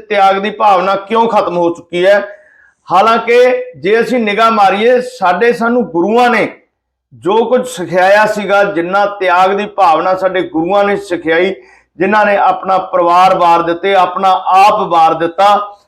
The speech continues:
ਆਪਣੇ ਆਪ ਨੂੰ ਜਾ ਕੇ ਜ਼ਾਲਮਾਂ ਦੇ ਕੋਲੇ ਪੇਸ਼ ਕਰ ਦਿੱਤਾ,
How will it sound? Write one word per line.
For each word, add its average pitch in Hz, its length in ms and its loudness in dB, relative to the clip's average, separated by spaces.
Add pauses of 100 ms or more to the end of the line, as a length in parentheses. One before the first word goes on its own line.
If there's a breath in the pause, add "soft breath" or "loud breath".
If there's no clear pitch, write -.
(140)
ਆਪਣੇ 196 360 -2
ਆਪ 196 280 2
ਨੂੰ 202 160 -4
ਜਾ 175 220 0
ਕੇ 180 200 -2
ਜ਼ਾਲਮਾਂ 165 480 0
ਦੇ 185 140 -2
ਕੋਲੇ 190 320 -2
ਪੇਸ਼ 202 440 -2
ਕਰ 202 140 0
ਦਿੱਤਾ, 190 560 -2